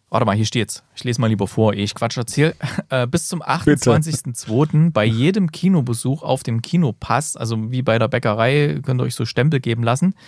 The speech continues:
Speaker 1: einen Stempel am Einlass sammeln. Und dann kann man, also genau, bis zum achtundzwanzigsten zweiten sammelt ihr mindestens drei Stempel, was in der Sneak easy peasy ist. Ja?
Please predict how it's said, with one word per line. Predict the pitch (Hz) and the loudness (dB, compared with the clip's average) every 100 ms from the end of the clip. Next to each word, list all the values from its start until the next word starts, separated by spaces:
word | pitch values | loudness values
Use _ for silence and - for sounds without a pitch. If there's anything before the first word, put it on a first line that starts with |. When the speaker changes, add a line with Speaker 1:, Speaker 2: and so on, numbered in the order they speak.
| - - - - - - _ | -20 -20 -20 -20 -20 -20 _
Speaker 1:
einen | 120 120 | -2 0
Stempel | 113 - 180 185 | 0 0 0 0
am | 123 113 | -2 0
Einlass | 143 180 120 - | 0 0 0 0
sammeln. | 101 131 226 - _ _ _ _ _ _ _ _ - _ _ _ _ _ _ _ _ _ | 2 2 0 -2 _ _ _ _ _ _ _ _ -20 _ _ _ _ _ _ _ _ _
Und | 127 127 123 135 151 180 202 - - _ | -2 2 4 4 4 4 2 0 -12 _
dann | 107 110 147 214 240 226 _ _ _ | 0 2 4 2 0 -6 _ _ _
kann | - 120 | -4 0
man, | 143 190 233 247 _ _ _ _ - | 4 2 0 -4 _ _ _ _ -4
also | 127 135 | -2 2
genau, | 107 | 0
bis | 98 147 | 2 -2
zum | 185 | -2
achtundzwanzigsten | 151 156 - - 135 127 - 110 | -4 -4 -10 -4 -2 -2 -6 -4
zweiten | 131 170 160 | 2 4 4
sammelt | 131 139 131 | 4 2 2
ihr | 113 | 2
mindestens | 135 160 147 123 - | 4 4 0 -4 -2
drei | 98 | -2
Stempel, | 107 123 135 165 | 0 2 2 2
was | 113 120 | 0 0
in | 107 | -2
der | |
Sneak | 101 127 135 - | -2 0 0 0
easy | 117 110 | 0 0
peasy | - 156 175 | 0 2 2
ist. | - 123 - | 0 -2 -4
Ja? | 123 196 | -2 -2